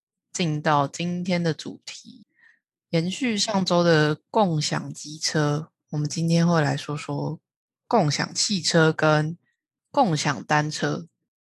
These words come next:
然后先从汽车开始。但其实我自己也只用过 iRent，就是共享汽车。目前其实台湾有，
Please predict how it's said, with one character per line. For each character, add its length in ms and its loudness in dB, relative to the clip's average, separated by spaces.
然 100 -2
后 120 4
先 180 2
从 320 -4
汽 220 -6
车 260 -6
开 240 -8
始。 280 -8
但 200 4
其 200 2
实 220 4
我 200 4
自 180 0
己 640 -14
也 220 2
只 300 -12
用 360 0
过 760 -2
iRent， 580 -2
就 140 -12
是 260 -6
共 260 -2
享 220 -6
汽 240 -4
车。 240 2
目 240 4
前 220 2
其 120 -4
实 140 -6
台 220 0
湾 180 2
有， 320 -6